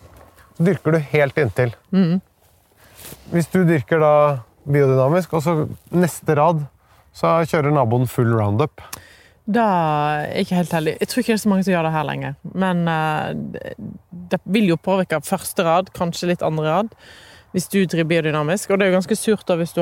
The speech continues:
Speaker 2: har
Speaker 1: Hvis det blåser litt, så
Speaker 2: fire
Speaker 1: blåser det jo
Speaker 2: rader.
Speaker 1: godt
Speaker 2: Ja.
Speaker 1: inn, ja.
Speaker 2: Men hvis du har mange, så har det ikke så stort å si. Nei.
Speaker 1: Mitt inntrykk når jeg har vært her nede, er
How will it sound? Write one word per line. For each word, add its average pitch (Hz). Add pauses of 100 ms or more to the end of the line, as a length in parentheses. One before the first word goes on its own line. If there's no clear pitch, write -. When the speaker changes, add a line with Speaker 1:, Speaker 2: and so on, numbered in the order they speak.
Speaker 2:
har 160
Speaker 1:
Hvis -
det 151
blåser 117
litt, 185
så 214
Speaker 2:
fire 185
Speaker 1:
blåser 160
det 170
jo 156
Speaker 2:
rader. -
Speaker 1:
godt 143
Speaker 2:
Ja. 190
Speaker 1:
inn, 151
ja. 156 (160)
Speaker 2:
Men 190
hvis 190
du 190
har 180
mange, 170
så 165
har 156
det 151
ikke 156
så 147
stort 139 (400)
å 156
si. 127 (720)
Nei. - (340)
Speaker 1:
Mitt 156
inntrykk 113
når 131
jeg 135
har 127
vært 92
her 101
nede, 156
er -